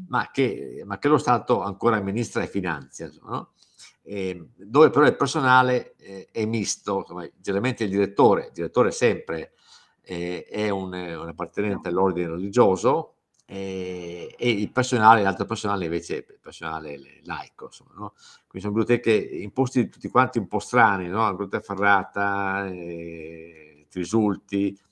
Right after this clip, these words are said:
Speaker 1: Montecassino, famosissima, no? Montecassino, ecco, no?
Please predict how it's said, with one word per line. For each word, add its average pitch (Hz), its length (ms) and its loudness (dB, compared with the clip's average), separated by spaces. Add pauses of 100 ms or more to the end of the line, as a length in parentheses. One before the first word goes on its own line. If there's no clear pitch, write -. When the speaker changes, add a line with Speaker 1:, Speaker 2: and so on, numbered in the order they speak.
(120)
Speaker 1:
Montecassino, 95 760 -4
famosissima, 80 680 -8
no? 85 380 -12
Montecassino, 92 680 -12 (100)
ecco, - 140 -20
no? 117 140 -8